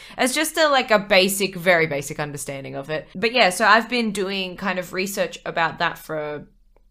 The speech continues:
a really long time. And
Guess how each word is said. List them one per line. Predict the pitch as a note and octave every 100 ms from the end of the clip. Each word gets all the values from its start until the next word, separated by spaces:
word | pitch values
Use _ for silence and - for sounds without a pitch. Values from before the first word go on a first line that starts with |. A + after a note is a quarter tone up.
| _ _ E3+
a | E3+ D#3+
really | G3 G#3
long | F3+ D3+ D#3+
time. | E3+ D#3+ C#3+ D3 D#3+ - - _ _ -
And | F#3 F#3 F3+ E3+ E3+ -